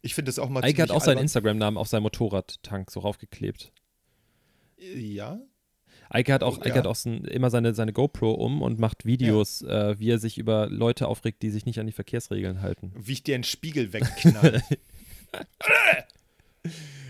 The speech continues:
Speaker 2: Oh, das könnte ich mir so gut
Speaker 1: Watch
Speaker 2: vorstellen.
Speaker 1: where you're going, man!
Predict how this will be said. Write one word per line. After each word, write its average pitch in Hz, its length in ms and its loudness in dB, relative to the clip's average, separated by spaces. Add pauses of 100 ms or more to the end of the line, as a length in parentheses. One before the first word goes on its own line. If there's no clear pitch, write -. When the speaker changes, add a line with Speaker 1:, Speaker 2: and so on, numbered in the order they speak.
Speaker 2:
Oh, 110 80 -8
das 107 160 -8
könnte 107 140 -4
ich - 40 -16
mir 104 100 -2
so 101 120 -6
gut 101 160 -6
Speaker 1:
Watch - 240 6
Speaker 2:
vorstellen. 277 60 -2
Speaker 1:
where 294 200 2
you're - 80 -6
going, 370 400 -4
man! 208 320 0